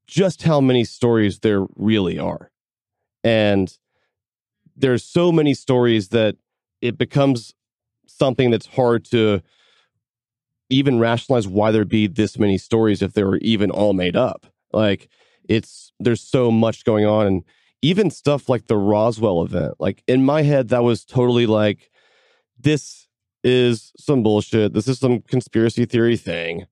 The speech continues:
you know? We've all heard about this." But it didn't take long looking into the actual documents of stuff. And I'm like, "Did this actually happen, though?"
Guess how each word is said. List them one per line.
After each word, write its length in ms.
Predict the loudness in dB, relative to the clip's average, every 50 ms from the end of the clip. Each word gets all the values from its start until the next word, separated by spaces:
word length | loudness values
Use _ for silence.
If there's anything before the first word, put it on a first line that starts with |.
| _ _ -6
you 140 | -2 0
know? 320 | 0 2 2 2 0 -2 -4 _ _ _ _ _ _ _ _ -4
We've 120 | -2 0 2
all 160 | 2 2 2
heard 160 | 2 2 0
about 260 | 0 0 -2 -2 -2
this." 560 | -2 0 0 2 0 0 -2 -6 -18 -20 _ _ _ _ _ _ _ _ _ _ _ _
But 220 | -2 0 0 -2 -4 _ _ _ _ _
it 120 | -2 -2 0
didn't 240 | 0 0 0 -2 -2
take 200 | 0 -2 0 0
long 400 | 0 2 2 2 2 2 0 2
looking 360 | 0 0 0 0 0 0 0 -2 _ _ _ _ _ _ _ _ _ -6
into 540 | -2 0 0 0 0 0 0 0 2 0 0
the 200 | -2 -2 -4 -4 -4
actual 480 | -2 -2 -2 -4 -4 -4 -2 0 0 0 -2 -2
documents 600 | -4 -4 -2 -2 -2 0 0 0 0 0 -2 -2
of 120 | -4 -4
stuff. 380 | -4 -4 -2 0 0 0 -2 -6 _ _ _ _ _ _ _ _ _ _ -4
And 100 | 0 0
I'm 120 | 2 2
like, 220 | 2 2 0 -2 _ _ _ _ _
"Did 100 | -4 -2
this 160 | 0 0 0 0
actually 340 | -2 -2 -2 -4 -4 -6
happen, 600 | -6 -6 -8 -8 -6 -6 -6 -2 -2 0 2 2
though?" 300 | 2 0 -2 -4 -6 -10